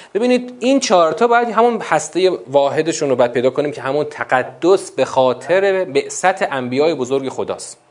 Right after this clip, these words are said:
یعنی به خاطر بعثت انبیای اولوالعزم خدا در این سرزمین‌ها، اینها مقدس شده. حالا این تقدس که به این سرزمین‌ها بخشیده شده، چرا مورد قسم قرار گرفته برای اثبات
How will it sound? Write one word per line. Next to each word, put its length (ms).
یعنی 200
به 80
خاطر 340
بعثت 460
انبیای 440
اولوالعزم 600
خدا 280
در 160
این 100
سرزمین‌ها، 840
اینها 280
مقدس 640
شده. 340
حالا 460
این 240
تقدس 1120
که 80
به 100
این 100
سرزمین‌ها 600
بخشیده 500
شده، 300
چرا 360
مورد 260
قسم 440
قرار 300
گرفته 360
برای 540
اثبات 600